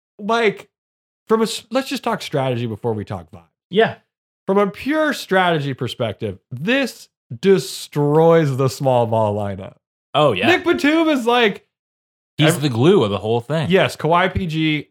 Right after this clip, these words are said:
Speaker 1: obviously the best parts, you know, of the, the small ball lineup. But Nick Batum's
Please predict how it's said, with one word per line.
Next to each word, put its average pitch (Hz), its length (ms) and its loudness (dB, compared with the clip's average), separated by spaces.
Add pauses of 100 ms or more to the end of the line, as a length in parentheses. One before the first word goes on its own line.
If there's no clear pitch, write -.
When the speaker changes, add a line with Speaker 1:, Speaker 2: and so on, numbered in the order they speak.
(140)
Speaker 1:
obviously 139 480 -2
the 120 100 -2
best 110 300 -4
parts, 98 500 -6 (180)
you 113 120 -4
know, 92 180 -6 (100)
of 117 320 0
the, 107 300 0
the 107 140 -6
small 123 240 -4
ball 117 120 0
lineup. 127 300 0
But 135 180 -4
Nick 220 220 -4
Batum's 190 640 -4